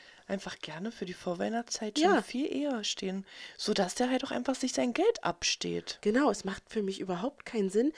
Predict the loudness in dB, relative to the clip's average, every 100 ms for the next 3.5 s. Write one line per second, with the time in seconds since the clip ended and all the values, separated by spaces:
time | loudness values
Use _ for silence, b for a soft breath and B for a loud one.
0 | B 2 4 6 6 6 6 4 2 0
1 | -2 -2 -2 -4 -4 0 2 2 2 2
2 | 2 4 4 4 2 4 2 2 0 0
3 | 2 0 -2 -4 -4